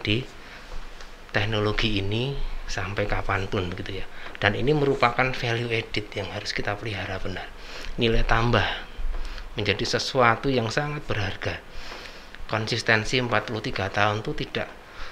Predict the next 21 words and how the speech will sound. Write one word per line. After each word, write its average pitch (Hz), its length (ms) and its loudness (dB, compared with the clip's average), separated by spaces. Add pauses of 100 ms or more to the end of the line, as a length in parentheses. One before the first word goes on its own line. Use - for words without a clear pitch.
(220)
bukan 107 320 0
merupakan 104 400 -2
hal 104 240 -2
yang 92 160 -2
mudah, 95 400 -6 (320)
ya. - 120 -14 (920)
Jadi 104 400 -2 (240)
inilah 113 480 4
yang 98 160 -2
kemudian 104 480 2
kita 101 400 -2
pelihara 98 480 -4
benar, 127 560 6 (800)
dan 95 160 6
resource 110 480 2
kita 135 480 2
itu 147 160 -2
memang 131 320 0
ada 120 160 -4
di 117 80 -2
sana. 131 320 -4